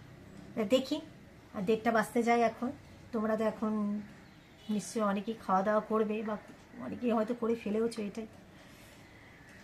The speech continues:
যাই হোক, সব কিছুই করছি, জানো তো। জামাইবাবু জাপান থেকে ফোন করে, তো এইটাই মনটা খুব ইয়ে, যে এই করি, যে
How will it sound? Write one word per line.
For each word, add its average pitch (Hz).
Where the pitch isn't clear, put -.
যাই 208
হোক, 226
সব 233
কিছুই 370
করছি, 320
জানো 311
তো। 208
জামাইবাবু 240
জাপান 226
থেকে 233
ফোন 262
করে, 226
তো 208
এইটাই 320
মনটা 220
খুব 254
ইয়ে, 196
যে 269
এই 349
করি, 214
যে 226